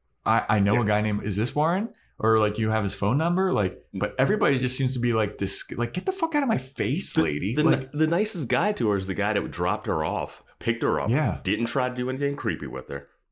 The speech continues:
Speaker 2: dropped her off in Sunnydale, and then said, "Are you fucking sure?" <laughs>
Speaker 1: <laughs>
Speaker 2: Like, that's the nicest guy. Like, I wanna, I wanna see what his life is like. Like, he knows how to get out of stuff.
Speaker 1: Yeah.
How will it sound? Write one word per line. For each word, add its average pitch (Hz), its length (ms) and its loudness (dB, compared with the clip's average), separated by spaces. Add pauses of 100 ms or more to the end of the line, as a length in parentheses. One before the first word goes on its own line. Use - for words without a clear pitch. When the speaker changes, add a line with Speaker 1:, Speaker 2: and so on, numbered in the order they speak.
Speaker 2:
dropped 80 380 -4
her 107 60 2
off 101 120 -2
in 95 60 -6
Sunnydale, 76 440 -2
and 65 80 -4
then 80 140 -2
said, 76 300 -4 (180)
"Are 82 80 0
you 85 380 -2 (100)
fucking 85 380 -6
sure?" - 600 -4
<laughs> - 40 -18 (600)
Speaker 1:
<laughs> - 540 -4
Speaker 2:
Like, 262 160 2
that's 185 180 2
the 196 100 4
nicest 160 360 -2
guy. 143 380 -2 (160)
Like, 107 140 0
I 123 100 2
wanna, 139 500 0 (840)
I 123 80 2
wanna 151 240 2
see - 180 -2
what 107 120 2
his - 160 0
life 73 220 -2
is - 120 -6
like. 71 160 -2
Like, 71 160 -4
he 104 140 0
knows 95 400 0 (100)
how 82 140 -6
to 76 80 -6
get 78 160 -4
out 73 120 -4
of 67 80 -10
stuff. - 360 -14 (640)
Speaker 1:
Yeah. 151 320 -6